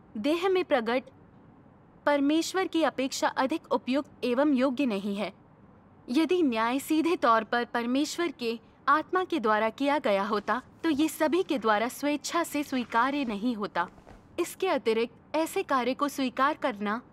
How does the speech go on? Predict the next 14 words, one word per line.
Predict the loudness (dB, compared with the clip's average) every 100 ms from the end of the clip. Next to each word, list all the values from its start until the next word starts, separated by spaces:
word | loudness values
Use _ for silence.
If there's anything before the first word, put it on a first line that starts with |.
| -20 -2
मनुष्य | 2 2 2 -2 -2
के | 0
लिए | 0
कठिन | -2 -6 0 0
होगा, | 0 -2 -4 -4 -18 -2
क्योंकि | 0 0 0
आत्मा | 0 0 0 2
मनुष्य | 2 2 0 0
के | -2 -2
साथ | 0 -2 0 -2
आमने | 0 0 0
सामने | 0 0 -2
आने | -2 0 0
में | 0